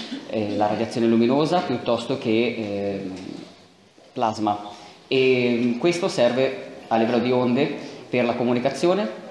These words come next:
oppure anche, eh, nella modificazione climatica.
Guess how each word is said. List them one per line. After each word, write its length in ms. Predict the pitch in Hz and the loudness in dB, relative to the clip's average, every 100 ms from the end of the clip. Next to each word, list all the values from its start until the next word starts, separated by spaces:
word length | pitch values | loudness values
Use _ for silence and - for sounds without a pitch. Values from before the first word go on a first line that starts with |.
| - - | -18 -6
oppure 500 | 170 175 160 143 175 | -4 0 2 4 4
anche, 680 | 110 110 120 160 - - - - - | 2 2 2 0 -2 -10 -16 -16 -8
eh, 260 | 117 107 107 | -6 -4 0
nella 280 | 113 117 | 4 4
modificazione 680 | 120 113 113 113 113 113 110 | 4 4 2 0 -2 0 -2
climatica. 640 | 107 110 104 98 107 107 | 0 0 0 -2 -2 -2